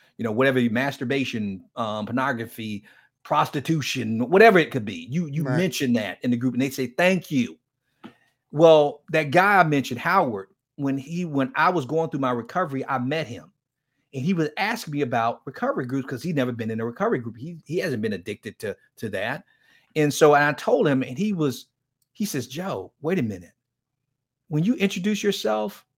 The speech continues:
Speaker 1: you tell them you're a porn addict?" I said, "Yeah." He says, "How often do you tell them that?" I said, "Every time we meet."
Speaker 2: Mm-hmm.
Speaker 1: He says, "So, so a person who drinks too much, they say they're an alcoholic?" I said, "Yeah."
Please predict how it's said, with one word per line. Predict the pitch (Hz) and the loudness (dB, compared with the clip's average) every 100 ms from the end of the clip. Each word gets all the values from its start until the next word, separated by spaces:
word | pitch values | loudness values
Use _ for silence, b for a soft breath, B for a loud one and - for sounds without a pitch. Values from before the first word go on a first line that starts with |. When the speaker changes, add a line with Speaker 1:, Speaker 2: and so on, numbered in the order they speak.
| _ _ _ _ _ _ _ | _ _ _ _ _ _ _
Speaker 1:
you | 135 190 | -6 -6
tell | 190 185 | 2 2
them | 175 170 | 2 -2
you're | 151 156 | -2 0
a | 110 | -2
porn | - 196 240 | -2 -2 -2
addict?" | 269 277 247 _ _ _ _ _ _ _ _ _ _ _ _ | -2 -8 -12 _ _ _ _ _ _ _ _ _ _ _ _
I | 170 | -8
said, | 180 | -6
"Yeah." | 190 339 254 - _ _ _ _ _ _ | -4 -4 -6 -16 _ _ _ _ _ _
He | - | -6
says, | 202 190 151 - _ _ _ _ _ _ _ _ | 4 4 4 -8 _ _ _ _ _ _ _ _
"How | - 220 | 2 6
often | 226 | 6
do | 190 | 6
you | 196 | 2
tell | 196 262 311 | 0 0 0
them | 127 | 0
that?" | 120 | 0
I | |
said, | 127 - - | -2 -10 2
"Every | 160 170 | 2 4
time | 180 175 | 2 2
we | 190 | 0
meet." | 220 370 - _ _ _ _ _ - | -2 -4 -10 _ _ _ _ _ -8
Speaker 2:
Mm-hmm. | 131 139 147 _ _ _ _ _ _ | -6 -6 -8 _ _ _ _ _ _
Speaker 1:
He | 269 | -4
says, | 269 240 190 | 6 8 8
"So, | 208 185 147 - _ _ _ _ _ _ _ _ _ _ _ _ _ _ | 6 6 4 -2 _ _ _ _ _ _ _ _ _ _ _ _ _ _
so | - 185 | 4 4
a | |
person | 165 240 247 214 | 10 8 8 4
who | 190 208 185 170 - 156 - | 4 4 2 -2 -6 -18 -14
drinks | 127 185 214 - | -2 0 0 -4
too | - 208 | -2 2
much, | 208 208 - | 4 2 2
they | 185 | 0
say | 196 196 | 2 2
they're | 185 170 | 4 2
an | 165 | 2
alcoholic?" | 175 143 180 240 202 | 0 2 2 0 -2
I | |
said, | - 117 | -6 -2
"Yeah." | 123 | -2